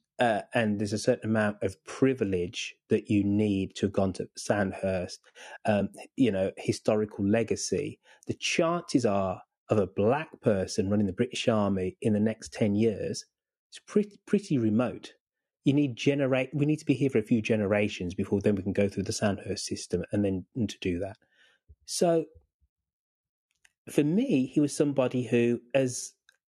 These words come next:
a late teenager. No, uh, ni-, ninety-one, I'm twenty, twenty by then. I'm twenty-one, twenty-two. You know, formative years. You know, he was almost somebody from history.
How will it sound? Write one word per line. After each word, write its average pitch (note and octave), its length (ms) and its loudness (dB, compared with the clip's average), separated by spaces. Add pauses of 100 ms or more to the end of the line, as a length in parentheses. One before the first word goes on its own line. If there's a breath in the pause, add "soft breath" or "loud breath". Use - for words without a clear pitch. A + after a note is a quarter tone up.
a A2 100 0
late D3+ 300 0
teenager. G2 760 0 (120)
No, F#2 220 2 (240)
uh, G2 100 2
ni-, G#2+ 220 2
ninety-one, G2+ 500 0
I'm F2+ 120 -2
twenty, F#2+ 440 -2 (340)
twenty G2 200 0
by E2 160 0
then. F#2+ 200 -4
I'm G#2 100 0
twenty-one, F#2 500 0
twenty-two. F#2+ 480 -2 (480 loud breath)
You C#3 100 2
know, G2 260 0 (720)
formative F#3+ 500 0
years. E3 440 -2 (880)
You A2 100 0
know, F#2 200 -2
he D#3 140 2
was D#3+ 240 -2
almost F#3 440 0
somebody D3+ 240 2
from C3 200 0
history. - 840 -8